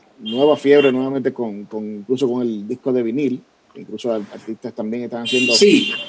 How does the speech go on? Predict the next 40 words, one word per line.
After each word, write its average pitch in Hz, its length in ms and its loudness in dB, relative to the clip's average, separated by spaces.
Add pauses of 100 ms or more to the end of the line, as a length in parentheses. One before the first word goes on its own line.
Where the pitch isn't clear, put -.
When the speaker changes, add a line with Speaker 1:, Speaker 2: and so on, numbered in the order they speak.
(100)
Speaker 1:
versiones, 156 400 2
pero 151 160 6
Speaker 2:
Ya, 156 60 2
Speaker 1:
es 160 60 4
Speaker 2:
ya, 170 60 4
Speaker 1:
una 196 120 2
Speaker 2:
ya 185 40 2
Speaker 1:
minoría. 190 440 4
Speaker 2:
es, - 100 -10 (680)
sí, 226 240 2
ya, 240 300 4
ya 247 160 2
eso 262 240 2
es 247 60 4
más, 240 260 4
tiene 226 220 2
una 226 120 2
connotación 190 560 -4
más 180 280 0
de 151 120 0
logia, 123 480 -2
de 107 100 -12
club, 139 360 0 (600)
¿no? 190 240 0
Speaker 1:
Sí. 127 460 2
Speaker 2:
O - 40 -20
sea, 151 160 4
donde, 151 240 6
Speaker 1:
Más 143 80 6
de, 139 60 8
Speaker 2:
donde 147 260 8
Speaker 1:
de - 40 2
Speaker 2:
tú 113 200 2
te 196 100 8
identificas 190 520 2
con 165 140 -2
un 160 100 0
tipo 175 240 2
que 147 80 0
tú, 151 100 -4